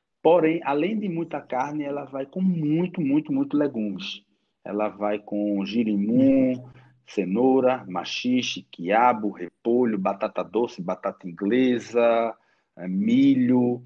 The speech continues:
Speaker 1: Ela é bem colorida mesmo, a feijoada pernambucana. Então, a gente tá lançando também, a gente tá usando do espaço da gente pra poder resgatar um pouco da cultura também brasileira, tradicional brasileira.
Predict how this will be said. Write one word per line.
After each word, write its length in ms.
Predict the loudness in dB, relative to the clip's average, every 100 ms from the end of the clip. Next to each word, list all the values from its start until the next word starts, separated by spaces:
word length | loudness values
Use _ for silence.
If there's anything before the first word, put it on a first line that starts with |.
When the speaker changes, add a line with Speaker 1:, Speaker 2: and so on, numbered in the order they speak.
| -20 -20 _ _ _ -8
Speaker 1:
Ela 200 | -6 -4
é 40 |
bem 400 | -6 -2 2 4
colorida 640 | 4 4 6 6 2 -2 -2
mesmo, 300 | -2 -2 -4
a 40 |
feijoada 360 | -6 -4 -4 -6
pernambucana. 500 | -8 -8 -8 -8 -6
Então, 160 | -6
a 60 | -6
gente 160 | -4
tá 100 | -4
lançando 460 | -4 -6 -8 -10 -6
também, 320 | -6 -6 -8
a 40 | -10
gente 200 | -10 -6
tá 120 | -4
usando 460 | -4 -8 -8 -8
do 80 | -8
espaço 360 | -12 -6 -6 -6
da 100 | -10
gente 340 | -8 -10 -12 -12
pra 180 | -8 -8
poder 240 | -4 -4
resgatar 640 | -2 -2 2 0 0 0
um 60 | -2
pouco 340 | 0 -4 -4
da 120 | -10 -10
cultura 720 | -8 -10 -8 -4 -2 -2 -4
também 240 | -8 -8
brasileira, 640 | -6 -6 -6 -10 -10 -10
tradicional 560 | -12 -14 -14 -14 -12 -12
brasileira. 540 | -12 -16 _ -20 -20